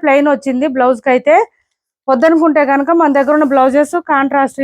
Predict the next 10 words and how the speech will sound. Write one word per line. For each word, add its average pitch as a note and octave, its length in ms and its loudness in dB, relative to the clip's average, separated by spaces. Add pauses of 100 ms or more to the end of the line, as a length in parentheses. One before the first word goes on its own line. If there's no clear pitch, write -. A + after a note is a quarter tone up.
ఏదైనా B3+ 340 0
పేరప్ B3+ 340 0
చేసుకోవచ్చు, A#3+ 420 -4 (100)
వర్క్ A#3+ 240 -4
బ్లౌజెస్ A#3+ 380 0
అవి A3 180 0
ఉంటాయి A3+ 240 -4
కదా. C4 200 0 (600)
కాస్ట్ E4+ 320 0
వచ్చేసి E4+ 320 -2